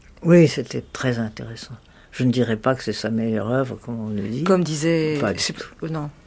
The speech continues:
Speaker 2: C'est Gide lui-même qui l'avait dit,
Speaker 1: Ah,
Speaker 2: peut-être, je sais plus.
Speaker 1: moi, je... Une grande admiration pour Madame Bovary. Je ne peux pas comparer avec sa correspondance.
Speaker 2: Non. Cette, cette impression de solitude que vous aviez, mais vous la ressentiez comme quelque chose de,
Speaker 1: <clears throat>
Speaker 2: de pénible ou comme,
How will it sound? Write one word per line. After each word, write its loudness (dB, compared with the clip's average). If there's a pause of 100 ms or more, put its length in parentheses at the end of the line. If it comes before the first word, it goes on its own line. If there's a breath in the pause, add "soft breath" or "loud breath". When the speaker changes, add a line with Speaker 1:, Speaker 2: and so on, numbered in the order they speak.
Speaker 2:
C'est -2
Gide 4
lui-même 2
qui -8
l'avait -2
dit, -10
Speaker 1:
Ah, 0
Speaker 2:
peut-être, -6
je -6
sais 0
plus. -8
Speaker 1:
moi, -10
je... -12 (760 soft breath)
Une -4
grande -2
admiration -2
pour -6
Madame -4
Bovary. -6 (600 soft breath)
Je -8
ne -4
peux -12
pas -6
comparer -8
avec -10
sa -16
correspondance. -12
Speaker 2:
Non. -4 (340)
Cette, -2
cette 0
impression 2
de 4
solitude 2
que 4
vous 0
aviez, 2 (400 loud breath)
mais 6
vous 8
la 8
ressentiez 4
comme 2
quelque 4
chose 4
de, 8
Speaker 1:
<clears throat> -
Speaker 2:
de 6
pénible 10
ou 10
comme, 10